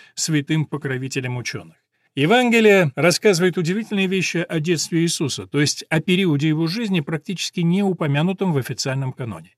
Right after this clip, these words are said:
Если верить Евангелию детства, Иисус был озорным ребенком и не стеснялся щеголять своими магическими способностями. В возрасте пяти лет, играя возле ручья, он набрал оттуда грязи и слепил из нее двенадцать живых воробьев. Воробей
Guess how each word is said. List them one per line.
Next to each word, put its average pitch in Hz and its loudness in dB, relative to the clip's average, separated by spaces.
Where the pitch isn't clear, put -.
Если 220 0
верить 226 0
Евангелию 165 2
детства, 135 -4
Иисус 190 -4
был 196 0
озорным 185 2
ребенком 180 0
и 185 -2
не 214 6
стеснялся 196 -2
щеголять 151 0
своими 147 0
магическими 151 -2
способностями. 95 -8
В 120 -6
возрасте 175 4
пяти 151 0
лет, 170 0
играя 135 -2
возле 127 -4
ручья, 131 -2
он 135 0
набрал 135 -2
оттуда 123 -6
грязи 156 0
и 160 0
слепил 151 -4
из 135 -6
нее 143 -2
двенадцать 151 -2
живых 143 -2
воробьев. 196 -4
Воробей 185 2